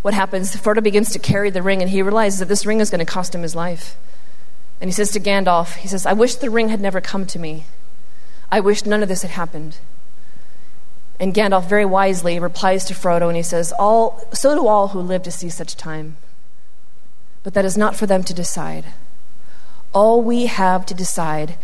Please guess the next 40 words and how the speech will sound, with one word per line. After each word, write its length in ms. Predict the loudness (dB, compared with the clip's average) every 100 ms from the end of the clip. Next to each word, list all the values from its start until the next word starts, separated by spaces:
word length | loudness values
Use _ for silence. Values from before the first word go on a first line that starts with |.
| -2 -2
is 140 | 0
what 180 | 0 2
to 100 | 0
do 220 | 0 0
with 140 | 0 0
the 60 |
time 340 | -2 -2 -2 -2
that 100 | -2
is 140 | -2
given 260 | -2 0 0
to 140 | -2
us." 360 | -2 -2 0 0 -2 -2 0 0 0 0 -2 -2 -2 -2 -2 -2 -2 -2 -2 -2 -2
Because 240 | 0 2 4
many 180 | 2 2
times 320 | 2 2 2
in 60 |
our 120 | 2 4
life, 280 | 2 2
you 80 | 2
and 80 | 2
I 60 | 2
have 160 | 0
things 260 | 2 2 2
happen 300 | 0 0 0
to 160 | 0
us, 360 | 0 0 0 -2 -2 0
and 120 | 0
perhaps 320 | 2 0 -2 -2
you've 140 | 0
thought 200 | 2 2
about 220 | 2 0
them 120 | 0
today, 240 | 0 2 2
you 100 | 2
went 140 | 0
to 60 | 0
confession 680 | 0 0 0 0 0 0 -2 0
about 240 | 0 0
them 120 | 0
today, 440 | 0 -2 -2 -2